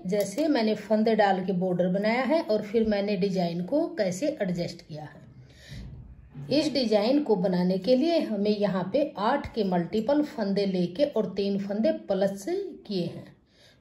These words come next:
तो मेरे बिल्कुल perfect design बन के आया है। जैसे आ-, पांच फंदों की केवल है, तीन फंदों में हमारा ये गैप के हैं उल्टे, फिर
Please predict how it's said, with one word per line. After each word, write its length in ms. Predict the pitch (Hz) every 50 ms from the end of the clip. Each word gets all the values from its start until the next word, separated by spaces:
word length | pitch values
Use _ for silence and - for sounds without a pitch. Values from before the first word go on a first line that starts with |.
| _
तो 60 | - 208
मेरे 400 | 214 220 220 233 254 311 339 - - 196
बिल्कुल 440 | 208 226 220 220 - 294 320 311 311
perfect 540 | - 254 254 - - - 294 320 320 - 247
design 480 | 226 220 220 180 185 180 185 196 196 185
बन 260 | 185 180 185 185 180
के 180 | 180 294 320 311
आया 280 | 214 196 175 147 143 160
है। 140 | - - - - - - _ _ _ _ _ _ - - - - - - _ - - - - - - - _ _ _ _ _ - _ _ - _ _ _ _ -
जैसे 380 | 190 214 220 220 - 294 339 330
आ-, 200 | - - 185 190 185 - - -
पांच 260 | 226 240 277 269 -
फंदों 360 | - - 277 269 254 277 262
की 140 | 262 277 254
केवल 400 | - - 208 196 196 202 214 220
है, 140 | 220 311 330 330 - -
तीन 280 | 233 233 262 285 285
फंदों 360 | - - 277 262 254 262 262
में 240 | 254 262 262 254 - - - - _ -
हमारा 300 | 190 202 214 208 208 214
ये 180 | 208 208 202 180
गैप 400 | 156 175 180 175 175 - - -
के 120 | - 247 240
हैं 260 | 269 311 349 381 -
उल्टे, 400 | 220 214 214 196 180 - 285 320 349 349 - - - - - - _ -
फिर 240 | - 302 320 311